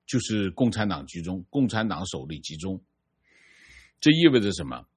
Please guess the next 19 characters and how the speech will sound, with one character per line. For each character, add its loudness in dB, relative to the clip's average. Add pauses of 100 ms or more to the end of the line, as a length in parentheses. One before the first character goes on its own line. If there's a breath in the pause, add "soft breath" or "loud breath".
(160)
这 2
意 4
味 4
着 -2
中 2
国 6 (120)
产 -2
生 2
的 2
财 -2
富 -8 (320)
没 6
有 6
流 4
向 4
普 -10
通 -2
家 2
庭， -12